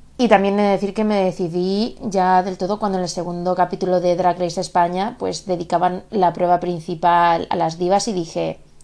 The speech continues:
pues es la señal para hacer el podcast. O sea, imaginad el tiempo que tiene esto medianamente. Y es que yo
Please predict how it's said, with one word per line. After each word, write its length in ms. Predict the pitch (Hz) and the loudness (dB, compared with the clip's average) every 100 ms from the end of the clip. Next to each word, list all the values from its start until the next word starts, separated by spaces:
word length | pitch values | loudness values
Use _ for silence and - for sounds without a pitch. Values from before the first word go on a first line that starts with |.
| - | -4
pues 180 | 185 180 | -2 0
es 60 | |
la 100 | 175 | 0
señal 260 | 160 165 165 | 0 -4 -2
para 160 | 170 160 | 0 0
hacer 180 | 180 | -2
el 140 | 165 160 | -4 -2
podcast. 560 | 123 - - 170 - - - - - | -4 -4 -6 -8 -12 -20 -20 -20 -8
O 40 | - | -2
sea, 60 | |
imaginad 400 | 180 175 180 180 | 0 -2 -2 0
el 120 | 180 170 | 0 0
tiempo 240 | 170 175 | -4 -4
que 80 | 165 | -4
tiene 600 | 175 170 170 170 170 - - - - - | -4 -2 -2 -4 -6 -12 -20 -20 -20 -10
esto 340 | - 214 - 185 | -4 -2 2 2
medianamente. 800 | 175 175 175 190 247 202 170 - - - - - - - - - - - - - - - - - _ - - - | 2 2 2 0 -2 -2 -4 -6 -18 -20 -20 -20 -20 -20 -20 -20 -20 -20 -20 -20 -20 -20 -20 -20 _ -20 -20 -10
Y 100 | 214 | -2
es 120 | 196 - | -2 2
que 180 | 202 | 0
yo 340 | 185 190 190 | 4 4 4